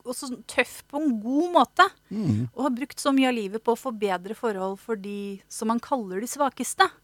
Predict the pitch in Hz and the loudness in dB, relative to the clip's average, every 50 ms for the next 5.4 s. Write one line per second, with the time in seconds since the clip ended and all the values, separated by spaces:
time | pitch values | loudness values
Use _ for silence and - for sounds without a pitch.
0 | _ _ _ - - 254 277 285 226 226 - - 240 262 - - - - 196 190 | _ _ _ 0 4 6 8 8 6 4 0 -2 -6 -8 -10 -10 -8 -4 -4 -4
1 | - - 269 320 370 311 233 202 - _ _ _ _ _ _ _ _ - 220 233 | -2 0 4 6 8 8 8 6 4 _ _ _ _ _ _ _ _ -2 0 2
2 | 226 226 220 220 220 220 - - 247 226 214 214 208 214 214 214 214 214 214 208 | 4 2 2 0 -2 -4 -6 -4 -4 -2 -2 -2 -4 -4 -4 -4 -4 -6 -6 -6
3 | - 220 180 143 - 226 262 285 320 254 - - 269 262 277 294 233 190 196 226 | -4 -4 -4 -4 -2 -2 0 2 2 0 0 2 2 4 4 6 4 2 2 0
4 | 247 247 202 180 - - 233 240 240 226 208 208 226 - - 208 208 220 - 262 | 0 0 0 0 -2 -2 -2 -2 -2 -2 -6 -10 -8 -4 -2 -2 0 0 0 0
5 | 220 196 185 185 190 214 262 285 | 0 0 -2 -2 0 2 2 0